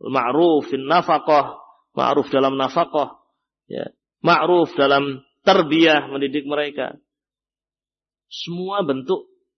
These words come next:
ma'ruf. Terus gimana saya berbuat ma'ruf? Ada contohnya, Nabi kita alaihi salatu wasallam, beliau mengatakan, "Wa ana khairukum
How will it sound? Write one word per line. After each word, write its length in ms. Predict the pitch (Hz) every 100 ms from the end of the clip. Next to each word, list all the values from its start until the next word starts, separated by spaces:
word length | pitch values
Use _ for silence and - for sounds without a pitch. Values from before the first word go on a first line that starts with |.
| _ _ -
ma'ruf. 480 | 170 131 160 147 - - - - _ _ _ _ _ _ _ _ _ _ _ _ _ _ _ _ _ _ _ _ _ _ _ _
Terus 120 | - -
gimana 560 | 151 160 208 175 156 - _
saya 400 | - 175 175 170
berbuat 320 | 160 151 160
ma'ruf? 320 | 180 165 180 - - _ _ _ _ _ _ _ _ _ _ _ _ _ -
Ada 240 | 120 123
contohnya, 560 | 135 120 120 110 110 107
Nabi 320 | 107 113 110
kita 160 | 117 113
alaihi 160 | 110
salatu 400 | 101 117 107 117
wasallam, 240 | 110 147 139
beliau 160 | 135
mengatakan, 640 | 135 123 120 123 143 143 - _ _ _ _ _
"Wa 240 | - 113 123
ana 400 | 123 120 117 -
khairukum 880 | - 143 147 131 127 131 - 123